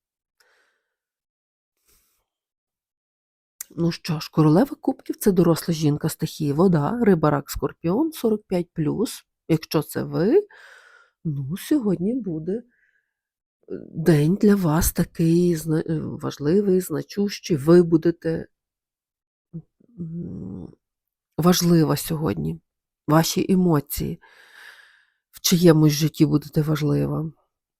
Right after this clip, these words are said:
М, для когось це може бути знайомство з такою жінкою.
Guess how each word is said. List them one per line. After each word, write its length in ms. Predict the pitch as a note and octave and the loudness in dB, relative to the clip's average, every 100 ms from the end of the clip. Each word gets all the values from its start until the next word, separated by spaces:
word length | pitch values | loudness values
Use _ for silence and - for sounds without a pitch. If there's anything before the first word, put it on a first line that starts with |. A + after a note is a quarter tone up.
| _ _ _ _ _ _ _ - E3 - | _ _ _ _ _ _ _ -16 -16 -10
М, 560 | D3 E3 - - - - - _ _ _ _ _ _ _ _ _ _ _ _ _ _ _ _ - | -6 -4 -4 -6 -8 -14 -18 _ _ _ _ _ _ _ _ _ _ _ _ _ _ _ _ -2
для 140 | E3 E3 | 2 2
когось 320 | - C#4+ - | 4 2 4
це 100 | F#3 | 4
може 240 | F3+ G#3 | 4 4
бути 220 | G3 G#3+ | 2 0
знайомство 640 | G3+ G3+ F3+ C#3+ B2+ - - | 2 2 4 2 0 -8 -12
з 60 | - | -8
такою 360 | D#3+ - D#3 | -8 -2 -2
жінкою. 580 | D3+ D3 - - D#3 | 0 -2 -2 -6 -10